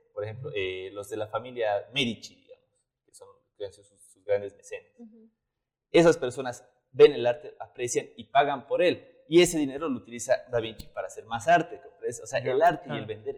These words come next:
Speaker 1: están completamente ligados, ¿entiendes? No, no pueden estar divorciados. Y el,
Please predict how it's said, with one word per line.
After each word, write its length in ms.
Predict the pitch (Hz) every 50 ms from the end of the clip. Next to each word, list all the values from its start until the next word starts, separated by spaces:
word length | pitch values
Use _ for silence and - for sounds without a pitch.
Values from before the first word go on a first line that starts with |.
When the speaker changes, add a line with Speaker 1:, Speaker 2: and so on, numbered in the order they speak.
| -
Speaker 1:
están 420 | - - - - - 135 135 139 - - _ _ _ _ _ _ _ _ _ _ _
completamente 720 | - 117 117 120 - 151 156 151 127 120 127 131 - - 104
ligados, 560 | 95 98 98 104 120 131 135 117 92 - - -
¿entiendes? 320 | - - 104 104 - 113
No, 140 | 120 127 135
no 180 | 135 135 131 -
pueden 260 | 139 139 143 131 107
estar 200 | 101 - - 104
divorciados. 380 | 101 98 98 - - 107 104 -
Y 80 | - 117
el, 200 | 107 104 - _